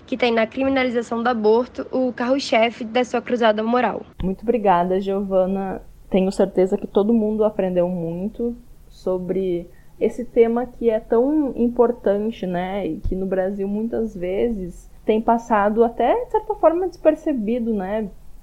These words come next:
Speaker 2: Aí na, na agenda de lutas, mas a gente não pode perder de vista os direitos reprodutivos como uma agenda central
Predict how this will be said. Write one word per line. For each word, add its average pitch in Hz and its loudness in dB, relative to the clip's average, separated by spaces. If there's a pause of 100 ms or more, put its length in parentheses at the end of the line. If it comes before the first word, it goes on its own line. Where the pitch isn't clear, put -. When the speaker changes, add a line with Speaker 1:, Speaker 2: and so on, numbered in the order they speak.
(160)
Speaker 2:
Aí 175 -2
na, 185 -2
na 185 -2
agenda 185 -2
de 208 -2
lutas, 196 -4
mas 185 -4
a 180 -6
gente 208 -8
não 254 -6
pode 240 -2
perder 185 -6
de 190 -10
vista 170 -8 (200)
os 196 -6
direitos 185 -4
reprodutivos 196 -8
como 208 -4
uma 208 -4
agenda 208 -6
central 214 -4